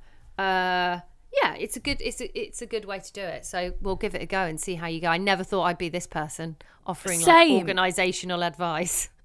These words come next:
Speaker 2: So I do a big shop now. What the heck? I, we used
Speaker 1: Yeah,
Speaker 2: to
Speaker 1: have to, don't we?
Speaker 2: Yeah, we just every night, "What are we gonna have? Nip, nip round the corner, pick it." Now it's like, "What's in date in the fridge? Where are those people?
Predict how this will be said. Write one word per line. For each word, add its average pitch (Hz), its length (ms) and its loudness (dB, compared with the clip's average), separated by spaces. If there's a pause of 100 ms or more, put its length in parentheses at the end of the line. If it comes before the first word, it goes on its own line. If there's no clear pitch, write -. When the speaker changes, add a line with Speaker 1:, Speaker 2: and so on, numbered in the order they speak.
(140)
Speaker 2:
So - 220 -6
I 466 300 6
do 359 240 10
a 240 80 10
big 392 460 4
shop - 440 4
now. 151 300 4
What 208 380 6
the 185 160 6
heck? 330 460 2
I, 339 240 8
we 370 300 6
used - 160 4
Speaker 1:
Yeah, 226 220 2
Speaker 2:
to 185 80 -4
Speaker 1:
have 190 200 -16
to, 185 100 -12
don't 190 200 -8
we? 160 240 -8 (360)
Speaker 2:
Yeah, 349 560 12 (300)
we 403 120 10
just - 240 -2
every 214 260 4
night, 302 240 8
"What 175 160 2
are - 40 -2
we 175 100 2
gonna 185 260 2
have? 220 320 6
Nip, 180 240 -4 (180)
nip 202 220 -2
round 196 240 0
the 196 40 -8
corner, 254 340 2
pick 330 340 -4
it." 180 160 -2 (340)
Now 311 260 8
it's - 200 0
like, 180 240 2 (220)
"What's 190 400 4
in 220 120 4
date 220 200 6
in 226 100 0
the 247 60 -2
fridge? 349 320 -2
Where 370 160 2
are - 20 0
those 349 300 2
people? 233 560 -4